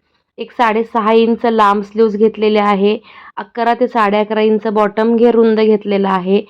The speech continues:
आणि साडेबारा इंचाची घडी घेतलेली आहे. सेंटर काढलेला आहे, अस्तर जॉईंट करून घेतलेला आहे. अस्तरच्या इकडे दंड घेराला टीप मारून घेतलेले आहे आणि आपला जेव्हा दंड घेर जेवढा आहे त्याच्यापेक्षा एक इंच जास्त लूज घेतलेली आहे लेस.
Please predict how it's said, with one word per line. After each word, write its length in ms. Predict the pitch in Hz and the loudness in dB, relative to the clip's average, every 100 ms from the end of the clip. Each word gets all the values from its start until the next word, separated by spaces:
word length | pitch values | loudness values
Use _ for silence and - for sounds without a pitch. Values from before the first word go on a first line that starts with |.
| - - - | -18 -16 -4
आणि 180 | 214 | -2
साडेबारा 540 | 214 220 185 202 208 202 | 0 0 0 2 2 2
इंचाची 360 | 196 202 202 | 2 -2 -4
घडी 300 | 214 208 220 | 2 2 4
घेतलेली 440 | 226 208 185 180 175 | 2 2 0 -4 -4
आहे. 320 | 170 160 180 - _ _ _ - | -4 -6 -8 -10 _ _ _ -6
सेंटर 400 | 233 214 208 254 | -4 -4 0 0
काढलेला 500 | 262 247 233 240 233 | 2 0 0 0 0
आहे, 220 | 220 226 | 0 0
अस्तर 400 | 233 208 - 240 | -2 -4 -6 -12
जॉईंट 380 | 214 214 220 262 | -6 -2 0 -2
करून 200 | 269 254 | -2 0
घेतलेला 420 | 226 220 214 202 | -2 -2 -2 -2
आहे. 320 | 190 175 190 208 _ - - - | -2 -2 -4 -6 _ -20 -20 -18
अस्तरच्या 640 | - 214 _ 269 254 254 254 | -12 -12 _ -6 -6 0 0
इकडे 200 | 233 240 | 2 2
दंड 260 | 226 226 226 | 4 4 2
घेराला 360 | 226 226 214 | 2 2 0
टीप 240 | 220 233 220 | -2 -6 -10
मारून 260 | 214 214 220 | -6 -4 -2
घेतलेले 380 | 214 208 196 196 | -4 -2 -2 0
आहे 260 | 196 196 | 0 0
आणि 120 | 208 | 0
आपला 240 | 214 208 226 | -2 -4 -6
जेव्हा 280 | 220 226 233 | -2 0 0
दंड 340 | 214 220 220 | 0 0 2
घेर 240 | 254 277 | 4 2
जेवढा 300 | 254 254 233 | 4 2 2
आहे 300 | 240 196 190 226 | 2 0 0 -2
त्याच्यापेक्षा 960 | _ _ _ - 226 233 233 233 254 | _ _ _ -12 -10 -8 -6 -6 -6
एक 340 | - 214 226 | -2 -2 -2
इंच 180 | 247 240 | -4 -2
जास्त 400 | 240 220 208 - | -2 0 -2 -2
लूज 320 | 247 233 202 | 0 0 0
घेतलेली 360 | 208 202 202 196 | -2 -2 0 0
आहे 260 | 196 240 269 | 0 2 2
लेस. 220 | 202 | 2